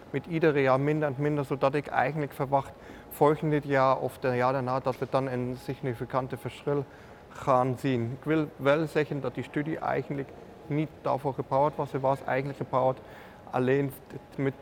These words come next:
ter vergelijking met ipilimumab. Maar dat is natuurlijk de meest interessante vraag. Geef ik monotherapie of, eh, niveau of de tablet? En dat is, eh, daaruit gekomen.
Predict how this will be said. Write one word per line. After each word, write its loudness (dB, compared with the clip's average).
ter 0
vergelijking -2
met -4
ipilimumab. 0
Maar 2
dat 2
is -6
natuurlijk 0
de 2
meest 0
interessante -2
vraag. 4
Geef 0
ik -4
monotherapie -2
of, 0
eh, 4
niveau 2
of -2
de -2
tablet? 2
En -4
dat 0
is, -6
eh, 0
daaruit -2
gekomen. -10